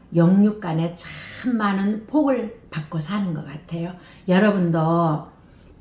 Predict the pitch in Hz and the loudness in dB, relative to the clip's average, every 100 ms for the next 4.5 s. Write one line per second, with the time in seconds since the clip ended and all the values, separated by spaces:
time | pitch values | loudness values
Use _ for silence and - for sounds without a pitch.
0 | - 277 294 269 247 185 170 156 151 147 | 0 6 6 6 0 -2 -2 -2 -2 -2
1 | 156 156 151 - - _ - _ _ - | 0 0 -2 -6 -20 _ -20 _ _ -10
2 | 170 156 143 151 - _ - 370 - 269 | -2 0 0 -4 -14 _ -4 -4 2 2
3 | 202 151 147 156 165 - 415 427 - 220 | 2 0 -2 -4 -6 0 2 2 0 0
4 | 190 165 147 - - | 0 0 -2 -6 -12